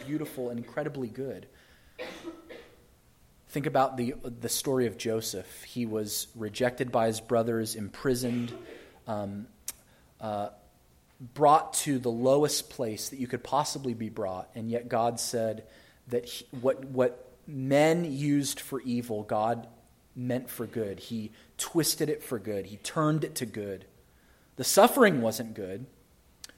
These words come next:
but God was able to, out of that tragedy and out of that suffering, bring something incredibly beautiful and wonderful. Um, so what's the takeaway? Well, the takeaway is that your story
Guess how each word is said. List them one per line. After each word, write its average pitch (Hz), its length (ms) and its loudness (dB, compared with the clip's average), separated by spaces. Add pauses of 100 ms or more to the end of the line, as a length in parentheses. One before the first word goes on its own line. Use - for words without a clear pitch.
(120)
but 131 120 -4
God 135 260 6
was 123 220 2
able 139 280 2
to, - 160 -6 (100)
out 160 200 12
of 156 160 8
that 113 200 4
tragedy 107 540 -2
and 104 140 -6
out 131 220 6
of 123 140 -2
that 110 180 0
suffering, 101 580 -6 (380)
bring 113 220 0
something 107 540 -2 (280)
incredibly 120 640 2
beautiful 104 560 -2
and 95 140 -6
wonderful. 95 500 -8 (1600)
Um, 104 160 -4
so - 160 0
what's 139 220 0
the 123 100 0
takeaway? 107 540 0
Well, 127 160 2
the 123 120 0
takeaway 135 560 4
is 120 300 0
that 120 240 -2 (240)
your 156 480 4
story 151 840 2